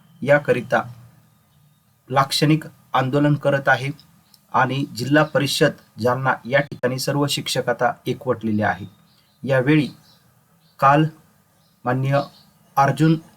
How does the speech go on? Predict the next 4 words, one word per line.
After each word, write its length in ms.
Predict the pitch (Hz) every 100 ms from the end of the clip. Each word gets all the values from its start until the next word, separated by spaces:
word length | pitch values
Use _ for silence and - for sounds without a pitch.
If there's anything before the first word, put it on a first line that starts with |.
| -
खोतकर, 400 | 151 151 156 127 - - _ _ _ _
उपनेते 680 | 147 139 151 147 147 151 -
शिवसेना, 500 | - 147 151 160 127 120 - -
यांनी 440 | 131 127 147 120